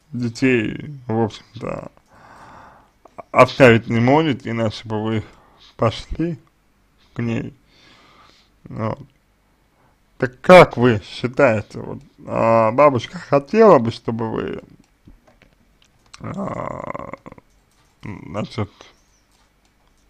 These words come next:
оставили детей? Я думаю, нет. Я думаю, нет. Нет, не хот-, не хотела бы. Вы за ней ухаживали,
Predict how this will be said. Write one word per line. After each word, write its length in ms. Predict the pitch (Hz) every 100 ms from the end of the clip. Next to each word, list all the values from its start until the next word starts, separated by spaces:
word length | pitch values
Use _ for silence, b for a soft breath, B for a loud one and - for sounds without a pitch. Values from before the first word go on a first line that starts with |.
| _ _
оставили 580 | 135 - 123 110 107 117
детей? 260 | 117 - - _ _ _ _ _ _ _ _ _ -
Я 180 | 165 185
думаю, 320 | 165 151 131
нет. 200 | 113 - _ _ _ _ _ _ _ _ _ _ -
Я 120 | 127
думаю, 280 | 120 113 113
нет. 180 | 110 - - _ 123
Нет, 180 | 113
не 120 | 127 107
хот-, 380 | - 120 - - - b b b 135
не 100 | 139
хотела 440 | 143 139 - -
бы. 200 | - 123 _ _ b b b b b b b b _ _ _ _ _ _ _ _ _ _ _ _
Вы 180 | 151 190
за 140 | 196 190
ней 140 | 185
ухаживали, 920 | 180 - 208 202 - 180 185 170